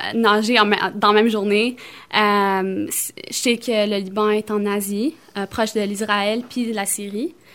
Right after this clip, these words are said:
Euh, super beau pays. Euh, il y a un port, euh, à Beyrouth, qui est la capitale du Liban. Euh, puis c'est ça, en général. Euh, ouais.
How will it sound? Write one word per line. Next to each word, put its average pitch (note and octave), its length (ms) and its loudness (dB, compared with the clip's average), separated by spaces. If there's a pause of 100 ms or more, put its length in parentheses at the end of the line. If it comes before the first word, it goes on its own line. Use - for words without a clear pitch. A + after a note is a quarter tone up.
(420)
Euh, G3+ 680 0 (380)
super F4 320 2
beau C4 120 0
pays. A#3+ 600 -2 (400)
Euh, G3+ 680 -6 (300)
il A3+ 80 -2
y A#3 40 2
a A#3 120 4
un G#3+ 60 2
port, A#3 600 -4 (240)
euh, G3 340 -8
à G#3 80 -8
Beyrouth, G3+ 600 -8 (140)
qui A3 180 -6
est G3 40 -2
la F#3+ 100 4
capitale G#3+ 480 -4
du C4+ 100 -10
Liban. A3+ 220 -2 (760)
Euh, G#3 500 2
puis G3+ 160 -6
c'est - 200 -6
ça, G#3+ 360 -6 (120)
en A#3+ 100 -4
général. A#3+ 600 4 (420)
Euh, G3 380 4
ouais. - 680 -4